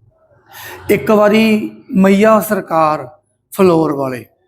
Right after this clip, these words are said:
ਕਹਿੰਦੇ ਉਹਨਾਂ ਕੋਲ ਮੈਂ ਗਿਆ ਤਾਂ ਮਈਆ ਸਰਕਾਰ ਫਲੋਰ ਵਾਲੇ ਕਹਿੰਦੇ ਨੇ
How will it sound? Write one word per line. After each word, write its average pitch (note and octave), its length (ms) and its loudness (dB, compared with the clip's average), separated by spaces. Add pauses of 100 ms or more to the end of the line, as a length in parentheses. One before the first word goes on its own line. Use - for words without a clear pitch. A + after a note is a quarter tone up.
(600)
ਕਹਿੰਦੇ F#3 200 2
ਉਹਨਾਂ G3 200 2
ਕੋਲ G3 160 0
ਮੈਂ G3 140 2
ਗਿਆ F3 280 0
ਤਾਂ G3 180 -2
ਮਈਆ E3+ 320 0
ਸਰਕਾਰ E3+ 400 -2
ਫਲੋਰ C#3+ 420 -8
ਵਾਲੇ C#3+ 200 -8
ਕਹਿੰਦੇ C#3+ 340 -12
ਨੇ F3 300 -6